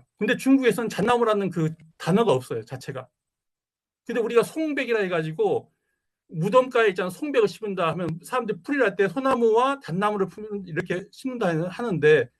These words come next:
그 백자가 잣나무백이 아니에요. 그것은 측백나무다. 그래서 제가 쭉 차를 찾아보니까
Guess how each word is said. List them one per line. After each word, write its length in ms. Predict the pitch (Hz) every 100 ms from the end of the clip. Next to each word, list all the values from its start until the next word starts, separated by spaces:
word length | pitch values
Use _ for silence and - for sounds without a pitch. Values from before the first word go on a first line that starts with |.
| -
그 240 | 254 269
백자가 380 | 170 165 226 220
잣나무백이 580 | - 151 190 185 170 160
아니에요. 340 | 110 113 117 _ _ _ _ _ _ _ -
그것은 580 | 185 214 208 254 277 - _
측백나무다. 720 | - - 330 294 156 113 117 _ _ _ _ _ _ _ _
그래서 220 | 208 247
제가 280 | - 247 226
쭉 160 | - 285
차를 260 | - 262 254
찾아보니까 680 | 233 233 185 143 220 127